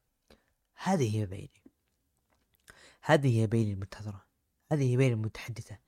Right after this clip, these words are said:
بيلي الهيل اللي، مم، أنا من الأشخاص اللي ما كنت متوقع إنه بيلي إذا قلبت هيل إيش راح تقدم؟ إي بيبي فيس. لما نتذكر بيبي فيس ألفين ستة عشر، ألفين سبعة عشر،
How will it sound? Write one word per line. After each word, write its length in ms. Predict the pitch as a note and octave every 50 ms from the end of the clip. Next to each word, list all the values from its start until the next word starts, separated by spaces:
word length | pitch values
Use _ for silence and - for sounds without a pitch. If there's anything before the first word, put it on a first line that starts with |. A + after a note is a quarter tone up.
| _ _ _ _ _ _ _ _ -
بيلي 260 | - D3+ D#3 C#3+ C#3
الهيل 420 | C#3 B2+ A#2+ A2+ C3 D3 D3+ C3 B2
اللي، 640 | A#2 A#2+ A#2 A2+ A#2 A#2+ A#2+ A#2 A2+ A2+ A2+ A2 -
مم، 420 | - A2+ A2+ A2 G#2 G2+ G2+ G2+ - - - _ _ _ _ _ _ _ _ _ _ _ _ -
أنا 140 | F3 F3 D#3+
من 60 | C#3
الأشخاص 380 | C3+ B2+ - - D3+ D3+ C3 -
اللي 300 | A#2 A2+ A#2+ A#2+ - _ _ -
ما 120 | B2 C#3
كنت 200 | D3 - - -
متوقع 400 | A#2+ - B2 C#3 C3+ C3+ - A2
إنه 220 | A#2+ A#2 A#2 A2+ - _ _ _ _ _ _ _ _ _ _ _
بيلي 340 | - D3 G#3 A3+ G3 D#3 C#3+
إذا 100 | C3+ C#3+
قلبت 400 | C3+ E3 E3+ C#3 C#3 - - D3
هيل 160 | C#3+ B2 - _ - _ -
إيش 120 | - -
راح 120 | - - A3+
تقدم؟ 500 | - - - F#3 D#3 C#3 B2 C#3 A#2+ C3 - _ -
إي 160 | B3+ C#4 C#4+ C#4
بيبي 260 | D4 C4+ C4 C#4+ B3+
فيس. 460 | B3+ - E4+ F#4+ F#4 D#4+ - - - - -
لما 240 | C#3+ C#3+ C#3+ C3
نتذكر 420 | C3+ C3 - D3+ D3+ - - C3+ A#2+
بيبي 220 | A#2 B2+ A#2 A#2+
فيس 240 | A#2+ - C#3+ C3+ -
ألفين 200 | A2+ A2 B2 A#2+
ستة 320 | - - B2 - - C#3+
عشر، 300 | C3 C3 B2 A2 - -
ألفين 120 | G#2+ A#2 A2+
سبعة 360 | A2+ A#2+ A2 A#2 A2+ - C#3
عشر، 200 | A#2+ A2+ B2 -